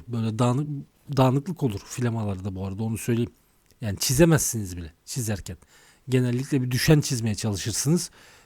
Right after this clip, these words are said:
Ya o kadar dağınık olur ki E, tepeleri birbirine bağla-, bağlayamazsınız tek bir çizgide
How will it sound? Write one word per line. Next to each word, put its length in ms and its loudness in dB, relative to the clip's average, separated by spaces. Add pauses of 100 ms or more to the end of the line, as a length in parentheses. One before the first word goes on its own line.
Ya 120 -4
o 60 -4
kadar 320 6
dağınık 340 4
olur 220 4
ki 260 2 (400)
E, 240 -2
tepeleri 480 4
birbirine 420 2
bağla-, 420 2
bağlayamazsınız 800 0
tek 260 -2
bir 40 -6
çizgide 500 -2